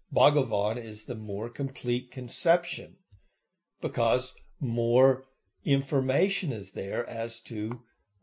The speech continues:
the Lord's different potencies, whereas Brahman is seen as, well, it can't have anything that would be, um, an upadi.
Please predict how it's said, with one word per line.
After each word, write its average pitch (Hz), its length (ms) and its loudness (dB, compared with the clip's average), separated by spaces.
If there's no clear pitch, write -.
the 135 120 -4
Lord's 120 680 -6
different 131 480 -6
potencies, 143 1120 -2
whereas 113 320 -4
Brahman 120 540 0
is 127 140 -4
seen 127 460 -8
as, 107 560 -10
well, 107 180 -10
it 117 140 -12
can't 131 300 -4
have 143 300 -2
anything 107 540 -8
that 107 140 -12
would 110 240 -8
be, 110 360 -8
um, 113 380 -14
an 127 200 -2
upadi. 127 560 0